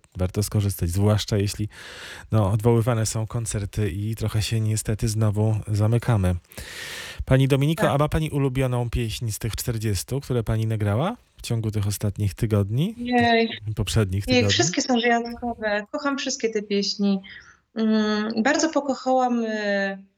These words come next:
Speaker 2: na pewno Karłowicza. Uwielbiam Karłowicza. Jest taka przepiękna pieśń, Mów do mnie jeszcze.
Speaker 1: Mhm.
Speaker 2: E, czy
Speaker 1: Do
Speaker 2: też
Speaker 1: tekstu, do, do,
Speaker 2: szerokim
Speaker 1: do wiersza Tetmajera zapewne.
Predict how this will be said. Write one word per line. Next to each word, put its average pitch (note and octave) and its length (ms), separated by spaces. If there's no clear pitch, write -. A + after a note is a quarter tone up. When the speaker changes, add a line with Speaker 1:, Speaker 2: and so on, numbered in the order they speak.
Speaker 2:
na A3+ 80
pewno B3+ 300
Karłowicza. A3 680
Uwielbiam A3 360
Karłowicza. G3+ 580
Jest F#3+ 120
taka G#3+ 180
przepiękna A3 560
pieśń, G#3 380
Mów A#3+ 260
do A3+ 100
mnie A3 180
jeszcze. F#3+ 540
Speaker 1:
Mhm. A2+ 460
Speaker 2:
E, G3 240
czy G#2 160
Speaker 1:
Do B2 60
Speaker 2:
też A3 120
Speaker 1:
tekstu, C3 440
do, B2 120
do, B2 80
Speaker 2:
szerokim C3+ 460
Speaker 1:
do A#2+ 120
wiersza A#2 560
Tetmajera B2+ 600
zapewne. F2 580